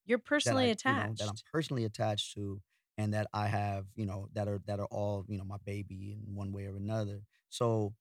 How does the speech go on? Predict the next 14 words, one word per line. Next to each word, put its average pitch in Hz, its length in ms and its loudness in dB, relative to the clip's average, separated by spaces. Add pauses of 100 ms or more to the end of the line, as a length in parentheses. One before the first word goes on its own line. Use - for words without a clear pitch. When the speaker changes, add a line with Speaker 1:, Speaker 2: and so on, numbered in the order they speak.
(140)
Speaker 2:
wanting 131 400 4
so 117 220 0
much 110 340 0
for 101 80 -8
those 95 200 -6
babies, 101 580 -4
<laughs> - 240 -2
right, 123 120 2
is, 98 260 -2
is 98 300 -4
a - 40 -8
stressor - 480 -10
sometimes 95 520 -8
Speaker 1:
Yeah. 170 300 0